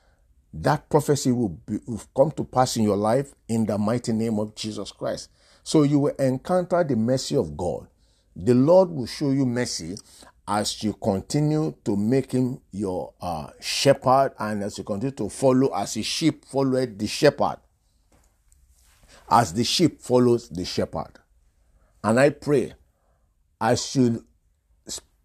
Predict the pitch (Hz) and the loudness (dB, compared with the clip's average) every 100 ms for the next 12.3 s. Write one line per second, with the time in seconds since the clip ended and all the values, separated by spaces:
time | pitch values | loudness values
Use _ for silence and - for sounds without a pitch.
0 | _ - - - - 196 185 147 127 120 | _ -12 -12 -10 6 8 8 4 0 2
1 | 139 151 - 127 110 120 151 139 110 - | 4 2 0 -6 -6 -6 -6 -4 -6 0
2 | 131 131 101 123 - _ _ _ - 113 | 4 4 2 0 -4 _ _ _ -4 -2
3 | 107 107 107 104 - 156 156 139 117 113 | 0 -2 -4 -8 -4 4 4 4 2 4
4 | 123 117 90 101 - _ _ - 185 185 | 4 2 -2 -6 -12 _ _ -2 -2 -2
5 | - 165 143 120 110 120 113 131 202 196 | 0 2 2 0 2 -2 -2 0 2 2
6 | - 131 139 151 147 143 139 - 117 - | 2 2 4 4 4 2 -4 -2 -6 -8
7 | - 143 160 160 139 104 87 - _ _ | -2 2 4 6 6 4 0 -14 _ _
8 | _ _ _ _ _ _ _ - 117 131 | _ _ _ _ _ _ _ -10 4 6
9 | 104 - _ _ _ - 127 147 165 - | 6 0 _ _ _ -2 4 6 6 4
10 | 135 131 202 185 143 107 151 151 147 - | 0 2 0 2 0 -2 0 0 -2 -8
11 | - 127 123 120 127 131 160 127 143 135 | -6 -4 -2 -2 -4 -4 -4 -2 -2 -2
12 | 120 95 | -2 -4